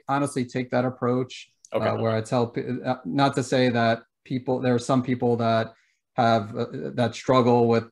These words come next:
Speaker 1: giving up grains completely, and that could go with any food. And there are some people that still will eat a small amount of grains and they might do okay, but, but usually I t-,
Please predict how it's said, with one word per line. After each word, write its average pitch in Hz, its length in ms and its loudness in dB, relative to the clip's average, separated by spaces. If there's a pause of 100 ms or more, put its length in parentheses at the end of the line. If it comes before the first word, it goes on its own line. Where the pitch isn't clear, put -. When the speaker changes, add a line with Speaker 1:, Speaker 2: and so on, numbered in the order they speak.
(140)
Speaker 1:
giving 123 260 0
up 117 120 0
grains 120 300 0
completely, 117 560 -2
and 113 80 -2
that 117 120 -2
could 117 120 -6
go 110 100 -2
with 104 160 -6
any 123 200 4
food. 120 400 -2
And 117 120 -2
there 113 100 0
are 120 40 -2
some 160 180 -2
people 180 240 0
that 165 140 2
still 170 300 0
will 165 220 0
eat 170 160 2
a 147 60 0
small 120 260 -4
amount 117 220 -2
of 104 80 -6
grains 117 380 -2
and 107 80 -4
they 110 60 -6
might 113 240 -2
do 117 180 -2
okay, 113 400 -4
but, 110 260 -4 (340)
but 113 220 -2
usually 120 460 4
I 110 140 0 (200)
t-, 135 120 -8